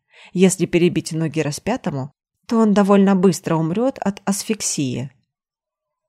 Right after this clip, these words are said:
Он и потом проявлял такое же снисхождение к поверженным противникам.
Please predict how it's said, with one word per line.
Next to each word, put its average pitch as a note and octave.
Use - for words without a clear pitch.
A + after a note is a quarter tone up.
Он A#3
и G#3+
потом F#3+
проявлял E3
такое F#3+
же E3
снисхождение F3+
к -
поверженным E3+
противникам. D3